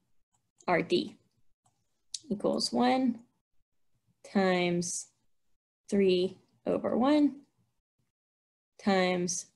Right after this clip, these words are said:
four over two equals six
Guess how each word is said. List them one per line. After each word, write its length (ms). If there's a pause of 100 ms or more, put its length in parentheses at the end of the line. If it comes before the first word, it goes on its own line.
(840)
four 500 (220)
over 240
two 460 (760)
equals 420
six 540